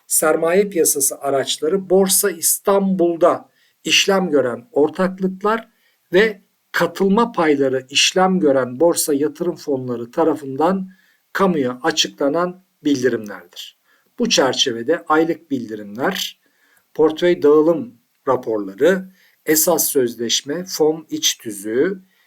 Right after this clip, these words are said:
izahname, sirküler, bölünme, birleşme ve pay dağıtım duyuruları, şirket genel bilgi formu, e, pay alım teklifi bilgi formu,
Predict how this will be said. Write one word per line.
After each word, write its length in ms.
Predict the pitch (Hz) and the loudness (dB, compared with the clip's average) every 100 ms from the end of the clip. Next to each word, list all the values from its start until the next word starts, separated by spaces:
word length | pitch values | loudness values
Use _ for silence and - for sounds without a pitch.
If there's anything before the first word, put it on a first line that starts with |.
| _ - | _ -2
izahname, 800 | 165 139 143 123 131 123 120 160 | -2 2 0 -2 -4 -4 -4 -4
sirküler, 840 | - 160 156 156 - 127 170 - | -2 0 -2 -2 -4 -4 -6 -2
bölünme, 560 | 151 151 143 131 120 - | 0 2 0 -2 -8 0
birleşme 760 | 143 143 139 - 151 185 190 _ _ _ _ _ - | 2 2 0 -4 -4 -4 -4 _ _ _ _ _ 2
ve 220 | 165 160 | 2 2
pay 280 | - 175 151 | 0 0 6
dağıtım 460 | 156 147 185 165 | 6 6 2 -4
duyuruları, 800 | 127 117 110 104 104 123 180 196 - _ _ | -2 -2 -2 -4 -2 2 2 0 -10 _ _
şirket 640 | - 160 147 - 190 185 - | -4 -4 -4 -2 -2 -2 0
genel 480 | 151 160 175 180 139 | 2 2 0 -2 -8
bilgi 760 | 135 147 151 139 170 156 - | -12 -6 -6 -2 0 0 -4
formu, 720 | - - 110 104 131 180 190 - _ _ _ - | -10 -4 -2 -2 -2 -2 -2 -16 _ _ _ -6
e, 180 | 131 127 127 - | 0 0 -2 -4
pay 300 | 180 196 190 - | 0 2 0 0
alım 360 | 143 175 175 | 2 2 0
teklifi 760 | - 139 139 - - 170 180 180 | -2 -4 -4 -8 -6 -2 -2 -4
bilgi 540 | 131 139 139 135 160 135 | -6 -2 -2 0 -2 -2
formu, 680 | - 117 113 131 165 202 | -4 -8 -6 0 0 -2